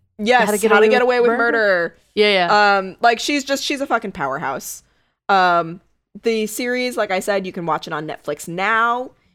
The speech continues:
Speaker 1: It has a six point nine out of ten on I M D B,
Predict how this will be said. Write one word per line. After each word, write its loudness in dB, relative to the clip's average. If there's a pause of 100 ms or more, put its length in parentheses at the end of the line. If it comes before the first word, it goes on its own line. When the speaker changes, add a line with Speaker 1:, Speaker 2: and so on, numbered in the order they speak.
(140)
Speaker 1:
It -4
has -4
a -4
six -8
point -8
nine -6
out -4
of -8
ten -8
on -8
I -8
M -10
D -12
B, -8